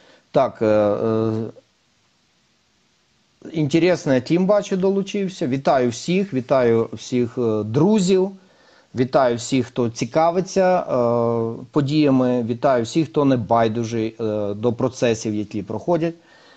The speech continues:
Ем, зараз будемо дивитися, може, Дмитро знову з'явиться. Якось він щось там натиснув і повністю зник. І навіть, е, я не можу додати його в етер.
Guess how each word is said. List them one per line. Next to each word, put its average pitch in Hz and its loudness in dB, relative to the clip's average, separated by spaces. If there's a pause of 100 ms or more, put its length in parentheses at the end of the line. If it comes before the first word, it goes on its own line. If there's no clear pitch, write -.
(180)
Ем, 107 -4 (1300)
зараз 113 0
будемо 110 -4
дивитися, 123 -4
може, 113 -2
Дмитро 117 -2
знову 120 0
з'явиться. 107 -2
Якось 113 -2
він 123 -2
щось 131 -2
там 117 0
натиснув 127 -2
і 123 -2
повністю 113 -2
зник. 151 -4 (600)
І 135 0
навіть, 127 0
е, 107 -4 (1300)
я 113 -2
не 120 0
можу 120 -2
додати 107 -4
його 110 -4
в 113 -4
етер. 110 -4